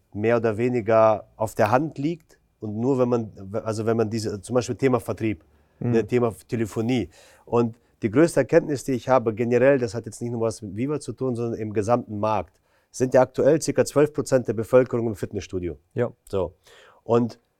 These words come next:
Speaker 1: den Fehler, den alle Betreiber machen, alle schlagen sich um diese zwölf Prozent.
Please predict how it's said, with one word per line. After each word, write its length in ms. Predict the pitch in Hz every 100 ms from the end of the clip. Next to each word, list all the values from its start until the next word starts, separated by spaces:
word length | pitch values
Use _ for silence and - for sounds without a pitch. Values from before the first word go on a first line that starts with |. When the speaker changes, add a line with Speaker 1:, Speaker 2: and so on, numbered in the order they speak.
| _ _ _ _ -
Speaker 1:
den 160 | 117
Fehler, 460 | 98 - 185 190 135
den 160 | 110
alle 160 | 113 120
Betreiber 440 | 110 113 123 110
machen, 340 | 104 110 147 143 -
alle 420 | 131 160 180 185 _
schlagen 560 | - - 123 135 139 135
sich 340 | 117 127 -
um 80 | 104
diese 220 | 101 101
zwölf 340 | - 113 110 -
Prozent. 460 | 113 123 95 85